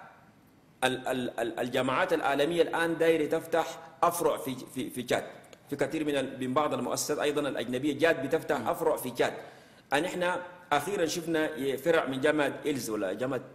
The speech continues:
Speaker 2: مم.
Speaker 1: أيضا فتحت ب-، ب-، جامعة بريطانية.
Speaker 2: أيوه.
Speaker 1: فتحت فرع هنا. لكن في، في بعض ال-، الطلبة متخوفين، بيقول لك في بعض الجامعات بتفتح أفرع،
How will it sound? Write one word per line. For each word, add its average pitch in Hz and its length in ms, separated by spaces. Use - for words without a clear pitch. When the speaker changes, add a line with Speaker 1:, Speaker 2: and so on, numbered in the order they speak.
Speaker 2:
مم. 120 220
Speaker 1:
أيضا 151 220
فتحت 139 420
ب-، 113 160
ب-، 113 440
جامعة 143 220
بريطانية. 117 520
Speaker 2:
أيوه. 113 240
Speaker 1:
فتحت 143 440
فرع 156 240
هنا. 131 240
لكن 175 280
في، 175 200
في 175 120
بعض 165 220
ال-، 135 360
الطلبة 156 360
متخوفين، 139 840
بيقول 135 340
لك 170 160
في 170 100
بعض 170 240
الجامعات 143 560
بتفتح 160 560
أفرع، 175 460